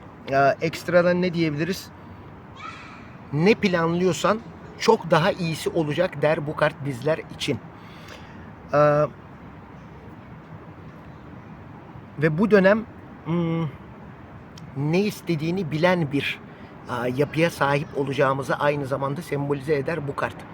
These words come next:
Evet, ben dahil sevgili yaylar, bizler için sekiz on dört Temmuz arası tarot yorumum böyleydi. Kanalımdan Temmuz ayının full versiyonunu izleyebilirsiniz. Kanalımdaki yeniliklerden haberdar olmak içinse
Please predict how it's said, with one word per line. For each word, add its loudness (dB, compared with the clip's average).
Evet, 8
ben 6
dahil 6
sevgili 2
yaylar, 8
bizler 0
için -2
sekiz -2
on 6
dört 4
Temmuz 2
arası 0
tarot 4
yorumum 2
böyleydi. 2
Kanalımdan 2
Temmuz 0
ayının 0
full -2
versiyonunu 0
izleyebilirsiniz. -2
Kanalımdaki 4
yeniliklerden 2
haberdar 4
olmak 0
içinse -2